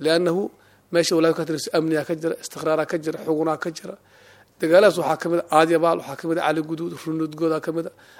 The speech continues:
Ceel Barafka hadda la furtaa ka mid ah, Al-, Al-Kawsara ka mid ah, degmooyinkaas oo dhan baa ka mid ah. Meelo cajiib ah, haddii maqarrada aan ka tilmaamno, Gamboolaa ka mid ah,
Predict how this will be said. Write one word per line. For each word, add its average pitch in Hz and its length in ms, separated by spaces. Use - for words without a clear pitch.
Ceel 165 120
Barafka 190 300
hadda 165 140
la 151 80
furtaa 156 280
ka 170 100
mid 165 160
ah, - 760
Al-, 175 100
Al-Kawsara 160 540
ka 160 140
mid 170 140
ah, 175 80
degmooyinkaas 185 460
oo 185 40
dhan 165 100
baa 160 60
ka 165 120
mid 170 120
ah. 160 40
Meelo 196 240
cajiib 202 360
ah, 208 40
haddii 202 220
maqarrada 214 340
aan 180 80
ka 208 80
tilmaamno, 175 360
Gamboolaa 160 480
ka - 140
mid 160 160
ah, - 80